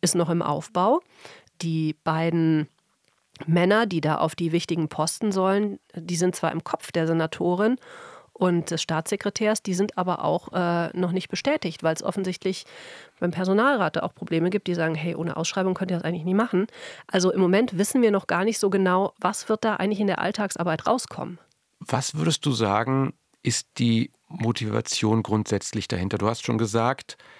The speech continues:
Speaker 2: der C D U oder möglicherweise der C D U geführten Bildungsverwaltung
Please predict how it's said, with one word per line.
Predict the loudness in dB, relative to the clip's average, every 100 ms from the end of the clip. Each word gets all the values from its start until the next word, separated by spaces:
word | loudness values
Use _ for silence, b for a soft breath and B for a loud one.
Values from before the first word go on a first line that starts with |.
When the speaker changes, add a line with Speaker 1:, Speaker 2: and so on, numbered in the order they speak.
| B B B -14
Speaker 2:
der | -12 -10 -2 -2
C | -2 -2
D | 0
U | 2 4 4
oder | 2 -2
möglicherweise | -2 -4 -6 -6 -6 -4 -4 -4
der | -4 -8 -8
C | -10
D | -10
U | -8
geführten | -8 -8 -8 -6 0
Bildungsverwaltung | 2 4 2 0 -8 -6 -6 -2 -2 0 -2 0 0 0 -2